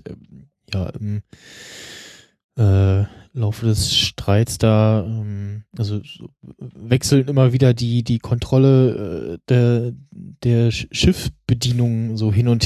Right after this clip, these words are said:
her. Und indessen, äh, stoßen sie dann doch mal gegen den einen oder anderen Asteroiden. Während Gamora da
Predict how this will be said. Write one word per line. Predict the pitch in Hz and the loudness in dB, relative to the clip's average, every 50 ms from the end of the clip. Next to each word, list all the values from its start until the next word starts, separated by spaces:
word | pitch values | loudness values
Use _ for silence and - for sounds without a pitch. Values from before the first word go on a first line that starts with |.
| - | 2
her. | 117 117 123 135 147 | 2 2 2 2 0
Und | 139 123 117 110 107 - - _ _ _ _ _ _ _ _ _ _ _ _ _ _ _ _ _ - - | -2 -4 -6 -6 -8 -14 -20 _ _ _ _ _ _ _ _ _ _ _ _ _ _ _ _ _ -14 -10
indessen, | - 107 - - 104 - - 117 110 110 107 | -10 -2 0 2 2 2 2 0 0 0 0
äh, | - - 101 98 107 107 107 107 107 - 151 131 | -2 -2 0 0 2 2 2 0 0 -2 -6 -6
stoßen | - - - - 123 127 - 139 127 | -6 -6 -6 -6 -6 -4 -2 0 4
sie | 117 | 4
dann | 117 113 113 | 4 4 4
doch | 110 135 - - - | 0 -4 -4 -4 -2
mal | 107 107 107 104 104 | 2 2 4 4 2
gegen | - - 110 110 110 | 0 -2 -2 -2 0
den | 110 104 - | 0 0 0
einen | 107 110 110 | 0 -2 -2
oder | 107 95 | -2 -4
anderen | 98 110 107 113 107 | -4 -2 -2 -2 -2
Asteroiden. | - 107 - - - - 117 113 110 143 - - - _ - - - - - - - - _ _ _ _ _ _ _ _ _ _ _ _ _ _ _ _ _ _ _ _ _ _ _ _ _ - _ _ | -2 -4 -6 -6 -2 0 0 0 0 -2 -6 -8 -14 _ -20 -18 -14 -12 -12 -12 -14 -16 _ _ _ _ _ _ _ _ _ _ _ _ _ _ _ _ _ _ _ _ _ _ _ _ _ -20 _ _
Während | 123 110 101 101 104 104 - - | -6 -2 0 0 0 -2 -2 -2
Gamora | - 113 107 107 107 113 113 117 107 | 0 2 2 4 4 6 4 4 4
da | - 110 104 104 104 104 104 | 4 4 4 4 4 2 0